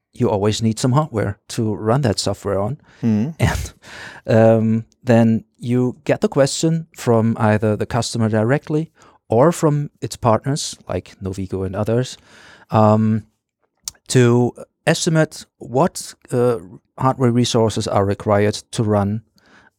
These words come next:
Speaker 1: a transportation management system with a given data volume.
Speaker 2: Mm.
Speaker 1: And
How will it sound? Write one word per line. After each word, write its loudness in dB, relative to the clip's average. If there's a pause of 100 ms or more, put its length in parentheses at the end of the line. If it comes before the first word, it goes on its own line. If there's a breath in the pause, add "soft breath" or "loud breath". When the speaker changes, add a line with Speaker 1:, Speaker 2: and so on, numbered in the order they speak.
(100)
Speaker 1:
a -8
transportation -2
management 0
system 0
with 0
a -12
given 0
data -2
volume. -8 (360 loud breath)
Speaker 2:
Mm. -6
Speaker 1:
And 2